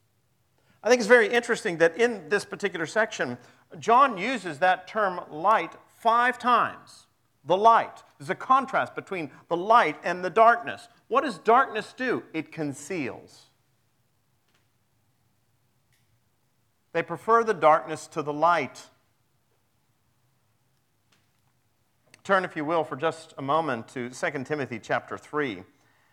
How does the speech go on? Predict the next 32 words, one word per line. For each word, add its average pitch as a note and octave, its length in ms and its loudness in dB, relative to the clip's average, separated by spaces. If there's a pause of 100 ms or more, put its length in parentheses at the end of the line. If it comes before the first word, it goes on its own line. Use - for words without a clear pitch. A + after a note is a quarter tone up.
(160)
And D#3 280 -2
you G3 140 -4
know F#3+ 180 4
this D#3 460 -4 (480)
section C3+ 640 -6 (160)
of A2 280 -6 (680)
Second B2+ 260 -4
Timothy, C#3+ 420 -10 (1300)
Paul's D#3 360 2
last C#3+ 480 2
letter, C#3 380 2
incidentally. B2+ 640 -6 (880)
We've A2+ 160 -12
been B2 140 -4
looking C#3 260 -6
at A2+ 100 -10
Second A#2 260 -8
Timothy B2 300 -10
for A#2 120 -12
the G#2 60 -10
past B2 320 -4
several A#2+ 360 -2
weeks. B2+ 500 -6 (520)
But C#3+ 120 -2
the D#3 80 -8
interesting A3 480 -4
thing G3 360 0
about D#3 500 2
Second C3+ 380 -6
Timothy A2+ 440 -8
chapter A2+ 380 -6
three G#2 420 -8